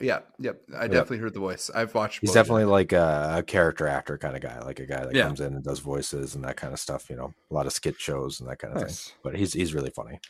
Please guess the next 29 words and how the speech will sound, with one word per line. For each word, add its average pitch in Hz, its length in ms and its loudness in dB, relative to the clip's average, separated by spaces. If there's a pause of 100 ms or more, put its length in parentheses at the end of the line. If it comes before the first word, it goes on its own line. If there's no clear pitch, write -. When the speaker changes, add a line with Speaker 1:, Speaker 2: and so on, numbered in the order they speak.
(460)
Speaker 1:
Yeah. - 320 -2
Speaker 2:
Yeah, 73 160 2
and 82 140 0
Peter 95 200 8
Cullen 85 300 8
does 78 160 4
the 76 80 0
voice 73 320 0
of 69 380 -2
his, 76 260 -2
like, 65 180 -6
chief 160 240 -2
guy, 85 380 -8 (220)
good 73 100 2
old 71 220 2
Optimus 73 400 0
Prime. 67 360 -6 (480)
Speaker 1:
Yep. 101 240 -2 (220)
Nice. - 400 -6 (480)
All 123 80 6
right, 95 160 2
so 120 240 6
he 120 140 4
does, 135 560 2
so 113 260 0
Alan's 143 280 4
homeworld 123 420 0
on 98 440 -4
Unopa 120 640 2